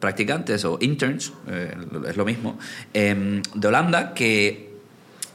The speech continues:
nos han tra-, bueno, de los mejores practicantes o interns que hemos tenido han sido de Holanda. ¿Por qué? Porque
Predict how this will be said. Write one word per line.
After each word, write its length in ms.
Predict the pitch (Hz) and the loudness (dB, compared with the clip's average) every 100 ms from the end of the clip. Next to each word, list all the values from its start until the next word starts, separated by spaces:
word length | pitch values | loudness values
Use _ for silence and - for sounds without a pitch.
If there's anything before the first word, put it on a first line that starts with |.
| - - - | -18 -20 -8
nos 240 | 101 98 - | -2 0 0
han 120 | 135 | 0
tra-, 160 | 151 113 | 0 2
bueno, 160 | 98 | 2
de 100 | 95 | 2
los 80 | 95 | 2
mejores 280 | 107 131 151 | 4 4 2
practicantes 640 | 151 - 113 101 - - | 0 0 0 0 -2 -4
o 60 | 98 | 0
interns 240 | 107 87 | 0 0
que 80 | - | 0
hemos 120 | 110 | -2
tenido 200 | 131 160 | 0 0
han 60 | 147 | 2
sido 140 | 107 92 | 2 0
de 40 | |
Holanda. 240 | 85 85 87 | -2 -4 -2
¿Por 140 | 95 | -2
qué? 140 | 87 82 | -2 -4
Porque 360 | 87 87 92 | -6 -4 -6